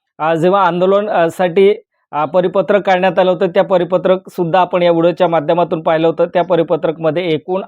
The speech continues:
आठ मुद्दे देण्यात आले होते. त्या आठ मुद्द्यावरती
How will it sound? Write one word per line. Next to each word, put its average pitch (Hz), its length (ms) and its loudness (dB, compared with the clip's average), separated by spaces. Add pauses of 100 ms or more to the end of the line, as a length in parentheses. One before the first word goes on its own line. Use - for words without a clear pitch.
आठ 180 300 -4
मुद्दे 160 280 -2
देण्यात 160 320 0
आले 160 100 0
होते. 156 220 -4 (420)
त्या 190 140 -2
आठ 196 360 -2
मुद्द्यावरती 180 720 0